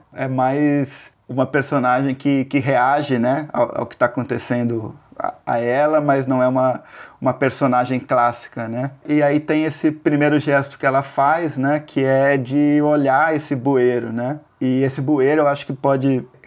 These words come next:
representar, né, algo que está submerso, descartado, omitido, né? Algo que, que é subterrâneo a essa sociedade, né?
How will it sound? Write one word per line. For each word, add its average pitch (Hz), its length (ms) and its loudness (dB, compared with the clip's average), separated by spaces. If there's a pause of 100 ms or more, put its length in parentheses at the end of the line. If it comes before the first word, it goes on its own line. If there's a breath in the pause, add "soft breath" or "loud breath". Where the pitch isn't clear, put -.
representar, 135 880 0
né, 147 240 0 (140)
algo 139 280 0
que 147 120 -4
está 131 600 0 (240)
submerso, 127 1200 0
descartado, 117 1500 0 (140)
omitido, 127 1000 0
né? 127 440 0
Algo 123 320 0
que, 127 480 -2 (320 loud breath)
que 131 100 0
é 123 60 2
subterrâneo 139 840 0
a 123 100 4
essa 127 280 0
sociedade, 131 840 -2
né? 131 300 -2